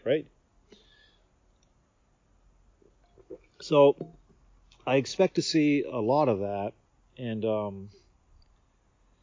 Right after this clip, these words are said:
I'm concerned about it because it's emotionally very challenging.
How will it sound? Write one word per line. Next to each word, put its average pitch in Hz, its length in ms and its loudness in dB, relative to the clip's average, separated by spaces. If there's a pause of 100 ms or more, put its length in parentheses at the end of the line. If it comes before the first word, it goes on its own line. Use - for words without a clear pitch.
(640)
I'm 135 220 2
concerned 160 520 2
about 104 260 2
it 135 100 -2
because 135 380 2
it's - 300 -4
emotionally 143 560 2
very 135 260 2
challenging. 135 500 -4